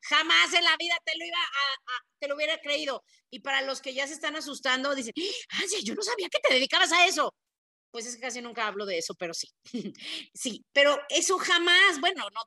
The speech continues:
que te digo, cuando era chica, ni hace tres años, yo lo hubiera imaginado, y de eso vamos a hablar. No, no de la marihuana, ¿eh? De la <laughs> marihuana, si quieren, otro día. Este,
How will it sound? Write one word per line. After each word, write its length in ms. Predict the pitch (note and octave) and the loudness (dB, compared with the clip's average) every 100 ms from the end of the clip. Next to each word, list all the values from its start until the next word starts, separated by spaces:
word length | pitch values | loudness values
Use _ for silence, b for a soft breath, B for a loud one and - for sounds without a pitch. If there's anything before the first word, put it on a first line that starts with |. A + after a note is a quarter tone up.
| _ | _
que 100 | - A3 | -16 -12
te 140 | G#3 F#3+ | -8 -6
digo, 180 | G3+ | -4
cuando 240 | G3+ G3 A3 | -4 0 4
era 160 | A3 F#3 | 4 4
chica, 460 | - F#4 F#4+ G#3+ - _ _ _ _ _ | 2 2 4 0 -2 _ _ _ _ _
ni 220 | C4+ D#4 | -4 4
hace 320 | E4+ E4 E4+ D#4+ | 4 4 2 2
tres 260 | D#4+ E4 D#4+ | 4 4 2
años, 580 | E4+ E4+ D4+ G#3+ - _ _ _ _ | -2 0 -4 -6 -10 _ _ _ _
yo 200 | B3+ C4+ B3+ | -2 -2 -2
lo 140 | B3 | -2
hubiera 240 | A3+ B3 | 0 0
imaginado, 680 | B3 A#3+ G#3 A3+ A3+ B3+ C#4 - _ _ | 0 -4 -8 -8 -2 0 0 -2 _ _
y 120 | - | -2
de 180 | B3+ D4+ | 4 6
eso 160 | - F4+ | 4 0
vamos 260 | E4 D#4+ | -4 -4
a 60 | C#4+ | -4
hablar. 320 | A3+ A#3+ G#3+ _ _ _ _ _ _ | -2 -2 -4 _ _ _ _ _ _
No, 160 | A3 G#3+ | -8 -8
no 160 | F#3+ G#3+ | -4 -2
de 80 | |
la 80 | G#3+ | -2
marihuana, 360 | F#3 D#3 C#3+ C#3 | -4 -6 -10 -18
¿eh? 100 | E3+ _ _ _ | -20 _ _ _
De 160 | F3+ A3+ | -2 -2
la 80 | |
<laughs> 140 | A3+ G3 | -2 -6
marihuana, 320 | C#4+ - D4 C#4+ D#4 | -4 -2 -4 -2 -4
si 100 | - G#3 | -4 -6
quieren, 280 | - B3 | -4 -2
otro 240 | B3+ G#3+ B3 | -4 -2 -2
día. 260 | A3 G3 D#3 b b b - | 0 0 -2 b b b -4
Este, 880 | A#3+ B3 - A#3+ A#3 A3+ A3 A3 | -2 -2 -2 0 2 0 0 -2